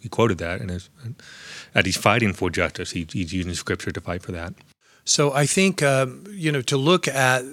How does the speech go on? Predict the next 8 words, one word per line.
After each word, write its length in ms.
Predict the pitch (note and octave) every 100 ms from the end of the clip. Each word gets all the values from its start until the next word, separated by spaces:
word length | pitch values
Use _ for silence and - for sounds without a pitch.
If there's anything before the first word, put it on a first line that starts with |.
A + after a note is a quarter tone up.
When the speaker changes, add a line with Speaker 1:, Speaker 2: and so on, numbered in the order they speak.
| - -
Speaker 2:
this 400 | D3 C#3 E3+ D3+
aspect 540 | D3+ D3 - C3+ -
of 280 | C3+ B2 B2+
the 80 | B2+
Black 420 | C3 C3+ C3+ -
Lives 440 | C3 B2+ B2 - C3+
Matter 400 | B2+ B2 B2 C3
organization, 920 | C3+ B2 A#2 A2+ B2+ C#3 C#3+ A2+